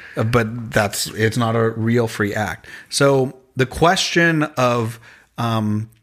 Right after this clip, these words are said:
why is there suffering in the world? It's not answered directly. God reframes it and he says, "One, you don't understand the world.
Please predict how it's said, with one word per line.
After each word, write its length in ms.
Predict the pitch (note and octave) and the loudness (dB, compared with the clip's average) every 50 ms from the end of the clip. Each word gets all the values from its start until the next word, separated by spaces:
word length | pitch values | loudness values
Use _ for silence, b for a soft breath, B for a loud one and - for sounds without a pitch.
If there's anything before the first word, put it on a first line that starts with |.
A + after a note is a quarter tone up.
| _ _ _ _ _ _ _ _ - - _ _ | _ _ _ _ _ _ _ _ -12 -12 _ _
why 300 | A2+ G#2 G#2+ G#2+ A#2 C#3 | -4 -2 -2 0 2 2
is 180 | C#3+ C3+ B2 G#2+ | 2 2 0 0
there 200 | B2 A2+ G#2+ G#2 | 0 0 0 0
suffering 420 | - - B2+ B2+ - - B2 A2 | 0 0 0 0 0 0 -2 -2
in 60 | G#2+ G#2+ | -2 -2
the 60 | G#2+ | -2
world? 280 | G#2+ A#2 A#2 A2 A2 - | 0 0 0 0 0 -2
It's 180 | B2+ A#2 - | -2 -2 0
not 280 | C#3 C#3+ E3 F#3+ F#3+ - | 2 4 4 2 2 2
answered 600 | C#3+ D3 F3+ F#3+ F3 - - A2+ G#2 F#2 F#2 G#2 - b b b b b b b b b b b _ _ _ _ _ _ - A#2+ G#2+ - | 2 2 2 2 0 0 -2 -2 -2 -2 -6 -12 -16 b b b b b b b b b b b _ _ _ _ _ _ -20 -18 -12 -6
directly. 680 | A#2+ C3 C3 B2+ C#3 D3 - - G#2+ F#2+ - G#2 - - _ _ _ _ _ - | -2 2 4 4 2 2 0 -6 -10 -10 -10 -14 -18 -20 _ _ _ _ _ -2
God 200 | C3 B2 B2+ B2 | 0 0 2 2
reframes 680 | A#2+ A#2+ B2+ C#3 - - - B2+ C#3 D3 C#3 A#2 G2+ | 2 2 2 0 0 -2 0 2 2 2 2 0 -2
it 180 | F2+ F2 - - - | -4 -10 -12 -10 -6
and 100 | G#2 G#2+ | -4 -2
he 100 | A2+ A2 | -2 -2
says, 460 | - - A#2+ A#2 A2+ A2 G#2+ - b b b b b _ | -2 0 0 2 2 0 -2 -4 b b b b b _
"One, 500 | A#2+ A2+ C#3 C#3+ B2 A2 G#2+ A2 A#2 - | -2 0 2 2 2 0 0 -2 -4 -4
you 300 | A2+ G#2+ A#2 C#3+ F3 G3 | -4 -2 2 2 4 4
don't 300 | F#3+ F#3+ F#3+ F#3+ F#3+ - | 4 2 2 -2 -2 -2
understand 760 | B2 C3 C#3 B2+ C3 B2 - - - A#2+ A#2+ A#2 A2+ G#2+ G#2 | -2 -2 0 0 -2 -2 -2 -4 -2 -2 -2 0 0 -2 -2
the 120 | G2 G#2 G2+ | -4 -6 -6
world. 540 | G2 A2 A2+ G#2 F#2+ F2+ F#2+ A2+ B2+ D#3 | -4 -2 -2 -2 -2 -4 -8 -8 -8 -10